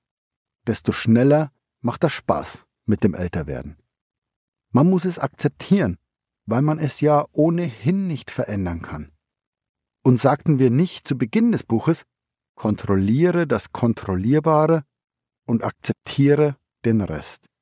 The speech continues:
Es gibt dieses alte Gedankenspiel.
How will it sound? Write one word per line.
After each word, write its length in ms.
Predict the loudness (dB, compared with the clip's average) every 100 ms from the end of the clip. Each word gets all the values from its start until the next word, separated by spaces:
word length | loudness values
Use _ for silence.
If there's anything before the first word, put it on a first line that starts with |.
| _ _ _ _ _ _ _ _ _ _ _ _ _ _
Es 240 | -8 -2
gibt 260 | 2 0 2
dieses 260 | 2 2 0
alte 360 | 2 4 4
Gedankenspiel. 720 | 4 2 2 -2 -8 -10 -12